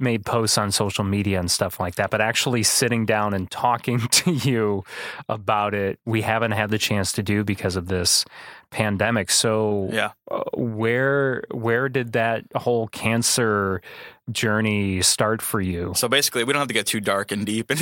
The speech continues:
Speaker 1: Well,
Speaker 2: in
Speaker 1: I,
Speaker 2: this.
Speaker 1: I,
Speaker 2: Uh,
Speaker 1: I'm,
Speaker 2: we can
Speaker 1: I'm,
Speaker 2: keep it
Speaker 1: I'm
Speaker 2: light, lighthearted, but essentially, like, I just started having, uh, pain in my stomach, man. That's as simple as that. I just had it on the r-, left side of my stomach, and, uh, I thought it was, like, a, might have been, like, a, a kidney thing or something with, like, you know,
Speaker 1: Uh,
Speaker 2: anything, any-,
Speaker 1: appendix,
Speaker 2: anything,
Speaker 1: maybe?
Speaker 2: anything else. <laughs> Yeah, ap-,
Speaker 1: Like,
Speaker 2: appendix or
Speaker 1: yeah.
Speaker 2: something of the sort. But, uh,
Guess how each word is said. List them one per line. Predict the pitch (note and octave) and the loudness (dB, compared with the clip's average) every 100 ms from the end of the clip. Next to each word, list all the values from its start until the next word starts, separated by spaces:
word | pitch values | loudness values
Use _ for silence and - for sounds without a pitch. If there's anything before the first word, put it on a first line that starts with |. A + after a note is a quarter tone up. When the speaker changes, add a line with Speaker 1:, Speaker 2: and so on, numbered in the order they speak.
| B3 G3 | -2 0
Speaker 1:
Well, | D#4 B3+ | 2 2
Speaker 2:
in | G3+ | 0
Speaker 1:
I, | C#4 | 0
Speaker 2:
this. | E4 - | 0 -2
Speaker 1:
I, | G#3+ | -2
Speaker 2:
Uh, | A#3 | 0
Speaker 1:
I'm, | C#3+ C#3 C#3+ | 2 2 0
Speaker 2:
we | F3 | 0
can | F#3 | 0
Speaker 1:
I'm, | |
Speaker 2:
keep | F#3+ | 0
it | D#3 | 0
Speaker 1:
I'm | |
Speaker 2:
light, | - B2+ | 0 0
lighthearted, | C3 C#3+ C3 C3 B2 | 0 0 0 0 0
but | A#2 | 0
essentially, | A#2+ E3 D3+ B2 A#2 | 2 2 2 2 2
like, | G#2+ G2+ | 2 0
I | - A#2 | 0 0
just | A#2 | 2
started | - A2 G2+ | 2 0 0
having, | A2+ G#2 G2 | -2 -2 -2
uh, | F#2+ F#2 | -2 -4
pain | - A#2 | -2 -2
in | A2 | -2
my | G2 | -2
stomach, | - A2 G#2 - - | 0 0 -2 -6 -10
man. | G2+ G2 | -6 -4
That's | G2+ G2+ - - | -2 -2 -2 0
as | |
simple | - B2 G#2+ | 0 0 0
as | G2 | 2
that. | A2 G2+ | 0 0
I | |
just | G2+ - | -2 -2
had | G#2 | 0
it | - | 0
on | G2+ | -2
the | G2 | -4
r-, | G2 - - - | -6 -10 -20 -4
left | A2 G#2+ | 0 2
side | A2 G#2+ | 2 0
of | |
my | G#2+ G2 | 0 0
stomach, | F#2+ - G#2+ A2+ A2 | 0 0 0 0 -2
and, | G2+ G2 | -4 -2
uh, | G2 G2 G2 - - - - | -2 -2 -4 -6 -20 -20 -6
I | A2+ | -2
thought | |
it | B2 | 0
was, | A2+ | 0
like, | G#2+ | -2
a, | - _ | -6 _
might | B2+ | -4
have | A#2 | 0
been, | A2 G#2 G#2 | 0 0 -2
like, | G2+ | -2
a, | G2+ G2+ G2 G#2 - _ _ _ _ | 0 2 2 -2 -6 _ _ _ _
a | - | -8
kidney | A2+ D#3+ E3 | -2 0 0
thing | E3+ E3+ E3 D#3+ | -2 0 0 0
or | G#2+ G#2 | 0 0
something | - G#2+ A2 G2+ | -2 0 -2 0
with, | G2+ - | -2 -2
like, | F#2+ F#2+ - | -2 -2 -2
you | |
know, | G2+ A2+ | -2 0
Speaker 1:
Uh, | - | 0
Speaker 2:
anything, | C3 E3 | 0 0
any-, | B2 | 0
Speaker 1:
appendix, | - G#3+ - | 0 0 0
Speaker 2:
anything, | E3 | 2
Speaker 1:
maybe? | G3 G#3 A3 | 2 0 0
Speaker 2:
anything | F3+ E3+ C3 | 0 0 0
else. | G2 G2 - | -2 0 2
<laughs> | F#3+ | 2
Yeah, | F3+ | 2
ap-, | - | -2
Speaker 1:
Like, | - | -4
Speaker 2:
appendix | C3+ C3+ B2+ A#2+ - | 0 0 0 0 0
or | A#2 G#2+ G2+ | 2 0 0
Speaker 1:
yeah. | C#3+ B2 F2+ | 0 2 0
Speaker 2:
something | - A#2 A2+ | -2 0 0
of | G#2 | 0
the | G2+ | 0
sort. | A2 G#2 G2+ | 0 0 -2
But, | G2+ | -2
uh, | G2+ G2+ F#2+ | 0 0 -2